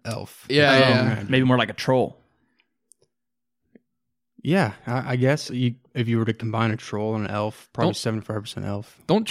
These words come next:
Speaker 2: trolls, don't they have, like, uh, isn't there a negative connotation to that, like being stupid? 'Cause he's
Speaker 3: I
Speaker 2: very smart.
Speaker 3: Oh, I don't, um, I, yeah, maybe. I don't know.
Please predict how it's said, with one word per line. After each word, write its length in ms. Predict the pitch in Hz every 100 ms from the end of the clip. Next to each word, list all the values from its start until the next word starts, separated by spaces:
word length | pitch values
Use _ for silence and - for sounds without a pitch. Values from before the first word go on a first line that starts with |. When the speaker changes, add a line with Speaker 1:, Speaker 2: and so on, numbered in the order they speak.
| -
Speaker 2:
trolls, 420 | 170 180 180 - _ _ _ _ _
don't 160 | 147 165
they 120 | 196
have, 240 | 160 165 143
like, 420 | 135 127 127 - -
uh, 100 | 123 113
isn't 180 | 139 143
there 120 | 160
a 60 | 135
negative 360 | 135 131 139 131
connotation 540 | 147 135 127 135 147
to 60 | 135
that, 200 | 131 104
like 160 | 127
being 160 | 143 131
stupid? 380 | - 135 127 143 _ _ _ _ _ _ _ _
'Cause 120 | - 135
he's 40 |
Speaker 3:
I 200 | 104 127
Speaker 2:
very 280 | 135 135 123
smart. 360 | - 113 76 - - -
Speaker 3:
Oh, 120 | 151
I 100 | 127
don't, 160 | 120 110 107
um, 140 | 120 -
I, 120 | 107
yeah, 260 | 113 110
maybe. 320 | 104 107 104 95
I 80 |
don't 140 | 101 98
know. 200 | 98